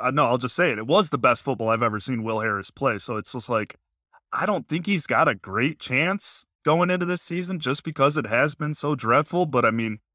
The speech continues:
if he has a chance, it's gonna be in a rotational corner role. I didn't see Harris with the safeties at all. Melifonwu kinda was with the corners for a second, but he was mostly with the safeties too. And that's really interesting just 'cause I remember we kinda asked Aaron Glenn about that last year and he shot it down.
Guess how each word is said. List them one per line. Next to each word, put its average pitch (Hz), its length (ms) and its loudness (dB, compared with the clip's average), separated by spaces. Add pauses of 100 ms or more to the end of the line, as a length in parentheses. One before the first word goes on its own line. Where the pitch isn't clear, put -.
(240)
if 160 220 -2
he 190 160 0
has 143 260 0
a 123 60 -8
chance, 170 380 -8
it's 110 120 -10
gonna 143 200 -2
be 127 160 2
in 123 80 2
a 113 40 -2
rotational 117 580 -2
corner 143 340 -2
role. 90 340 -8
I 143 100 2
didn't 214 180 2
see 165 180 0
Harris 151 340 2
with 135 80 -8
the 123 80 -6
safeties 120 420 -4
at 113 60 -4
all. 110 160 2
Melifonwu 143 800 0 (500)
kinda 202 560 2
was 190 220 -4
with 196 160 -2
the 196 80 -8
corners 208 360 -2
for 139 140 2
a 120 60 0
second, 170 500 0
but 135 160 0
he 135 100 0
was 175 160 -2
mostly 139 320 -2
with 127 180 -4
the 117 80 -2
safeties 131 580 -2
too. 143 240 0
And 117 100 0
that's 160 220 0
really 123 200 2
interesting 110 460 -6
just 113 140 -8
'cause 113 160 -4
I 110 60 0
remember 107 460 0
we 104 80 -8
kinda 143 320 2
asked 135 280 0
Aaron 135 180 0
Glenn 127 200 2
about 120 260 2
that 113 180 0
last 123 380 0
year 123 120 0
and 120 120 0
he 110 40 -2
shot 123 280 4
it 107 100 -4
down. 120 320 2